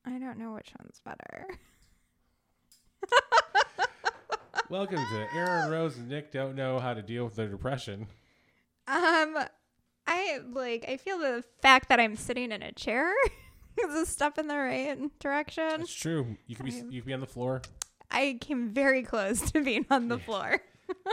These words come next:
Speaker 2: Um, I like
Speaker 1: Still, like, heading there.
Speaker 2: the room did cool off a lot.
Speaker 1: It did.
Speaker 2: It's dis-, it was disgu-, while we were struggling to make a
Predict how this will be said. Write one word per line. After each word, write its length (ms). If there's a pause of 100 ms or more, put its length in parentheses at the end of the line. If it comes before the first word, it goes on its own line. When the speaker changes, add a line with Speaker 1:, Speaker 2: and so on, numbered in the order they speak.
(160)
Speaker 2:
Um, 380 (180)
I 60
like 240
Speaker 1:
Still, 480
like, 140
heading 320
there. 340 (240)
Speaker 2:
the 100
room 260
did 200
cool 260
off 220
a 20
lot. 320
Speaker 1:
It 180
did. 380
Speaker 2:
It's 180
dis-, 300
it 60
was 160
disgu-, 460 (580)
while 220
we 100
were 420
struggling 680
to 200
make 300
a 300